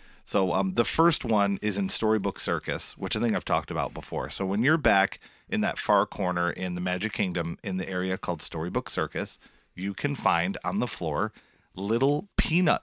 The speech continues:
shells pushed down into the concrete and animal, circus animal tracks walking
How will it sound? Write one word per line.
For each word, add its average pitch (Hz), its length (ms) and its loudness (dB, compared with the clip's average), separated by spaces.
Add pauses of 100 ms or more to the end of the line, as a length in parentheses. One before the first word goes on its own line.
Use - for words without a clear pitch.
shells 80 580 -2 (460)
pushed - 320 2
down 101 380 0
into 104 200 -4
the 98 100 -6
concrete 123 640 -2 (380)
and 110 400 0 (240)
animal, 135 440 2 (320)
circus - 500 0
animal 95 380 -2
tracks - 600 0 (280)
walking 92 500 0